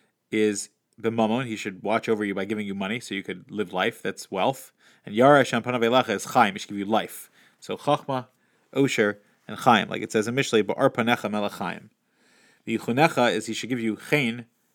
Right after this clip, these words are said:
grace. That's Chen and Kavod. And then it says, Yisa Hashem Panav Elecha. He should favor you.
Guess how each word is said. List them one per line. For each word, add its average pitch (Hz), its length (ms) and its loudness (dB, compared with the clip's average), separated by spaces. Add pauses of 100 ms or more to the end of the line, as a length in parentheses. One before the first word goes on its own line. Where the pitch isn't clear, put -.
(100)
grace. 139 520 4 (400)
That's - 260 -6
Chen 147 220 -2
and 110 120 -6
Kavod. 92 320 -4 (1000)
And 110 100 -4
then 123 80 2
it 117 120 -2
says, 110 200 2
Yisa 143 260 2
Hashem 113 280 0
Panav 117 240 -2
Elecha. 117 480 0 (1400)
He 127 120 -6
should 117 220 -2
favor 127 260 4
you. 147 300 0